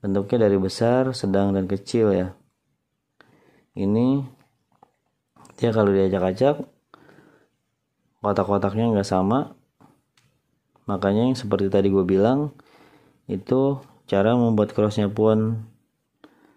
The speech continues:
agak berbeda ya dengan Rubik tiga kali tiga, eh, biasanya ya.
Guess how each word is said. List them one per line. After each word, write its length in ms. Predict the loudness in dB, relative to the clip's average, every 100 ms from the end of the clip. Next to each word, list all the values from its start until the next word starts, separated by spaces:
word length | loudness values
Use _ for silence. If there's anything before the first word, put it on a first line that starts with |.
| _ _
agak 640 | -6 -2 0 2 2 0 -2 -4
berbeda 480 | -2 0 2 2
ya 220 | 2 2 -2 -8 _ _ _ -10
dengan 760 | -4 -2 0 0 0 -2 -4 -10 -12
Rubik 480 | -4 -2 0 -2 -2 _ _ _ _ _ _ _ _ _ _ _ _ _ _ _ _
tiga 300 | -4 0 2
kali 80 | 2
tiga, 480 | 2 2 2 0 -4 -4
eh, 280 | 0 0 0
biasanya 440 | 0 0 -2 0
ya. 20 | -2